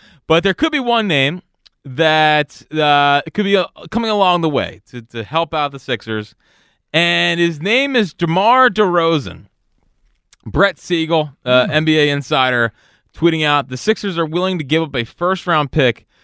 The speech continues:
Speaker 1: to go out and get DeMar DeRozan." Expiring at the end of the year, a little bit older, minutes are down, but, but
Speaker 2: But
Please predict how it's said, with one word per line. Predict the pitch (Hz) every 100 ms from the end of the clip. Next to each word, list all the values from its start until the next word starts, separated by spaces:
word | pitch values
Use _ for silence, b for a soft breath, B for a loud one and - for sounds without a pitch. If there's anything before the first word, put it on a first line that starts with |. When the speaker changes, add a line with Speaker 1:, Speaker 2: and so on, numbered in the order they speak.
| _ _
Speaker 1:
to | 151
go | 123 147 156
out | 143 131 127 -
and | 120 101
get | - 139 147 -
DeMar | 117 123 117 120 120 117 -
DeRozan." | 104 107 98 85 85 73 87 _ b b b b b b
Expiring | - - 160 180 196 185
at |
the | 170 170
end | 170
of |
the | 160
year, | 156 147 147 143 - _
a | -
little | 85 101 147 180
bit | 185
older, | 160 147 147 139 139 _
minutes | 101 110 143 175 165
are | 160
down, | 139 123 113 110 104 104 _ _ _ -
but, | 185 113 95 - - _ 107 -
but | 117 80 82 _ _ _ _
Speaker 2:
But | - 185 - - -